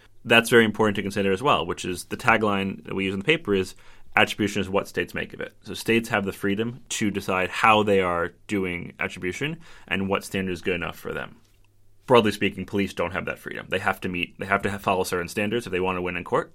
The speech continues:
and, um, they do so. But investigators for states can decide at what point they want to stop, at what point they want to consider something clear, and at, at what point they want to decide the attribution process is done.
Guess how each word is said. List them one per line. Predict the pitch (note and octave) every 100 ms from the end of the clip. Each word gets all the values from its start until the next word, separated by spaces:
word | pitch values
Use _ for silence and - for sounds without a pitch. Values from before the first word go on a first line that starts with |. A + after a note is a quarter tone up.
| -
and, | F#2 F2+ F2+ - - - - - - -
um, | F2 F2+ F2 -
they | G2+
do | F#2 G2
so. | - - - - _ - -
But | G#2 F#2
investigators | G#2+ G#2 G#2 G#2+ G2+ G2+
for | A2
states | G#2+ A#2+ D#3 -
can | G#2
decide | G2+ G#2 G2+ G#2
at | F#2+
what | G2+
point | - G#2+ G2+ - G#2
they | G2 G2 F#2+
want | F#2+ F#2+
to | F#2
stop, | - F#3 - -
at | F#2+
what | -
point | G#2 G2
they | F#2
want | F#2+
to | F#2
consider | F#2 G2+ G2
something | F#2 F#2+ G2
clear, | - G#2 B2 D3 - - - -
and | - F2+ F#2
at, | -
at | G2
what | F#2+
point | - G2 F#2 -
they | F#2+
want | F#2 F#2 F2 -
to | - -
decide | - F#2
the | F2
attribution | E2+ F#2 F2+
process | F2 E2+ F#2+ F2+
is | E2+
done. | G2 D#2+